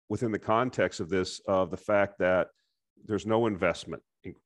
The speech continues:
really super increased investment necessary to increase oil supply. And so at some point, you know, even though we have, we're, you know, the,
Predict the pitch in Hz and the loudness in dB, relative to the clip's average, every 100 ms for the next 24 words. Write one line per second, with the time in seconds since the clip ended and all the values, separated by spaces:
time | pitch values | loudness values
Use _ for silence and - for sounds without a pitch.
0 | _ 104 101 - - 101 98 90 - 95 | _ -4 -2 -2 -6 -6 -4 -4 -6 -8
1 | 85 76 - - - 90 - - 90 85 | -8 -4 -4 -4 -6 -6 -8 -6 -4 -4
2 | - 95 92 92 82 - 85 85 - - | -8 -8 -8 -8 -10 -6 -4 -4 -8 -10
3 | 76 67 - _ _ - 87 113 101 - | -8 -8 -14 _ _ -12 -4 -2 -2 0
4 | 156 113 - 139 143 107 - - _ _ | 0 0 0 2 4 4 0 -12 _ _
5 | _ 110 98 90 120 117 113 107 104 98 | _ -2 0 0 0 -2 0 2 2 2
6 | 101 98 110 104 104 98 - 101 80 92 | 2 2 2 2 0 -4 -6 -4 -4 -4
7 | 101 | -8